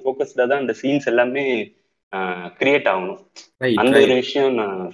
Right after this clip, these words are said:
Speaker 1: ஃபீல் பண்றது.
Speaker 2: ஓகே.
Speaker 1: ம்.
Speaker 2: சேம் டைம்,
Speaker 1: ம்.
Speaker 2: இந்த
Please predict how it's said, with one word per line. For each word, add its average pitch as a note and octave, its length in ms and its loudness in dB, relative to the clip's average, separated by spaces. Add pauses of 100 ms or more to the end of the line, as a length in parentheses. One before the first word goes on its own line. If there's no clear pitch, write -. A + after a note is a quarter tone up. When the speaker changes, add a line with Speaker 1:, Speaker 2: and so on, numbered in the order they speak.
Speaker 1:
ஃபீல் A2 40 -4
பண்றது. F#2 500 -4 (800)
Speaker 2:
ஓகே. - 500 -10
Speaker 1:
ம். - 280 -10 (1160)
Speaker 2:
சேம் A#3 220 2
டைம், G3 360 2
Speaker 1:
ம். - 80 -4
Speaker 2:
இந்த C3+ 320 -2